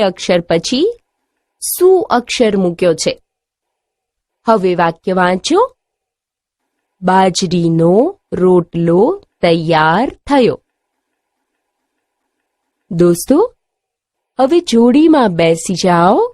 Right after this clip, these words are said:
અને વધારાના અક્ષર દૂર કરી યોગ્ય વાક્ય લખો. સૂચના મુજબ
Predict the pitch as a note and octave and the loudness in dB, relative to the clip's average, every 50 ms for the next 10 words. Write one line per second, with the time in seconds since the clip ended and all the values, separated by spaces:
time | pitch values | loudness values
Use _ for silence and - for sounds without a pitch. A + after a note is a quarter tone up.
0 | _ _ _ _ _ _ _ _ C4+ D4 D4+ E4+ D4+ G#3 F#3+ F#3 F3 - G#3 G#3+ | _ _ _ _ _ _ _ _ 0 2 2 2 2 2 2 0 2 2 0 0
1 | G3+ A#3+ C4+ D4+ D#4 D#4 D4 A#3+ - - - - F3+ F3 - - - - G3 F#3+ | 0 2 2 2 0 0 0 -2 -2 -4 -4 -4 -4 -4 -6 -6 -2 0 0 0
2 | F#3+ - - F3 A3 B3+ D4 E4+ F4+ F4+ D4+ - - F#3 F3 F3 G3 A#3+ E4+ G4+ | -2 -4 -4 -2 0 2 2 2 0 0 -2 -2 -2 0 0 0 0 -2 -2 -4
3 | - _ _ _ _ _ - F3+ G#3 B3 D#4 F4 F#4 F4 - - C4+ C4+ A#3 G#3 | -6 _ _ _ _ _ -4 -2 0 2 2 2 2 0 -2 -2 0 0 2 2
4 | G3 F#3+ F#3 - _ _ - F3+ F3 F3 E3 E3 - - E3+ D#3 - - _ _ | 0 0 0 -4 _ _ 0 0 2 2 0 -2 -2 -2 -2 -2 -2 -4 _ _
5 | _ _ _ _ _ _ _ _ _ _ _ _ _ _ _ _ _ _ _ _ | _ _ _ _ _ _ _ _ _ _ _ _ _ _ _ _ _ _ _ _
6 | _ _ _ _ _ _ _ _ _ _ _ _ _ _ _ _ _ _ _ _ | _ _ _ _ _ _ _ _ _ _ _ _ _ _ _ _ _ _ _ _
7 | _ _ _ _ _ _ _ _ _ _ _ _ _ _ - - - C#4 C4+ B3+ | _ _ _ _ _ _ _ _ _ _ _ _ _ _ -8 -4 -2 -2 -2 0
8 | - D4 D4 D4 D#4 D#4 D4+ A#3+ G3 F#3 E3+ - G#3 A#3+ A#3+ | 0 0 2 2 2 2 2 2 2 2 0 0 0 -2 -2